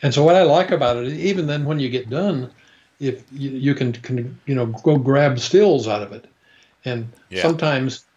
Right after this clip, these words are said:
Speaker 1: sometimes you want just one still out of some long stretch of video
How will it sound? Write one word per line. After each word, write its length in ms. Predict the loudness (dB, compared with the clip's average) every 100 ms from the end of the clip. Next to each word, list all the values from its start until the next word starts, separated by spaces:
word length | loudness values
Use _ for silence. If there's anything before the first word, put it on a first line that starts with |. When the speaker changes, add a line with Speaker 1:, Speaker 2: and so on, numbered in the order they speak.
| _ _ _ _
Speaker 1:
sometimes 560 | -8 -6 -4 -4 -4 -4
you 100 | -4
want 260 | -2 -4
just 320 | -4 -4 -4 -8
one 320 | -4 0 0
still 480 | 2 2 4 2 0
out 200 | -2 -2
of 200 | -6 -6
some 320 | -6 -4 -8 -16 _
long 460 | -4 -2 -2 -4 -8
stretch 400 | -10 -2 -2 0
of 100 | -2
video 520 | 0 2 2 0 -4